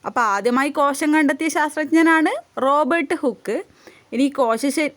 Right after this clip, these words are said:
സസ്യശരീരം കോശങ്ങളാൽ നിർമ്മിതമാണെന്ന് കണ്ടെത്തിയത് എം ജെ ഷ്ലീഡൻ. മാംസ്യ സംശ്ലേഷണത്തിന് സഹായിക്കുന്ന കോശാംഗങ്ങളാണ്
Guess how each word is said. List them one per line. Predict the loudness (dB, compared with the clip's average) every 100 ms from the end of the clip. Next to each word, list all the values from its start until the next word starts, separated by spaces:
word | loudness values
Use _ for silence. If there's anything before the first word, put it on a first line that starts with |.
| -4
സസ്യശരീരം | -4 -2 -2 0 0 0 0
കോശങ്ങളാൽ | 0 0 0 2 2 4 2
നിർമ്മിതമാണെന്ന് | 2 2 2 2 2 4 4
കണ്ടെത്തിയത് | 4 2 0 -2 -2 0 -2 -8 _ _ _ -4
എം | -2 2 2
ജെ | 2 2 0
ഷ്ലീഡൻ. | 0 0 2 2 -2 -8 _ _ _ _ _ _ _ _ _
മാംസ്യ | 2 4 6 4 0 -2
സംശ്ലേഷണത്തിന് | 0 0 0 2 0 0 0 0 2 0
സഹായിക്കുന്ന | 0 -2 0 0 0 0 0
കോശാംഗങ്ങളാണ് | 0 0 -2 0 0 2 2 2 2 0 -2 -6